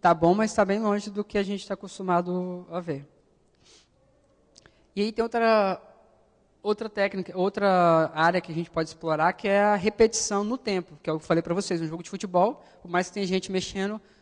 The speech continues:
durante os quadros não há tanto movimento quanto a gente imagina. E essa técnica nada mais, mais simples do que,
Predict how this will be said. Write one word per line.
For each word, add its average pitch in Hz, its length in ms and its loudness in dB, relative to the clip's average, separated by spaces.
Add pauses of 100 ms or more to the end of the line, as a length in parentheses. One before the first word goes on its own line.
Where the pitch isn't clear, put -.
(460)
durante 233 480 4
os 269 100 -2
quadros 202 460 2
não 226 220 -2
há 208 100 2
tanto 208 300 -8
movimento 196 440 -4
quanto 190 220 -10
a 190 40 -4
gente 196 140 -6
imagina. 175 540 -2 (1700)
E 190 100 0
essa 262 240 2
técnica 240 500 0
nada 269 300 4
mais, 247 340 0
mais 214 280 -2
simples 233 280 -6
do 233 80 -2
que, 175 320 -2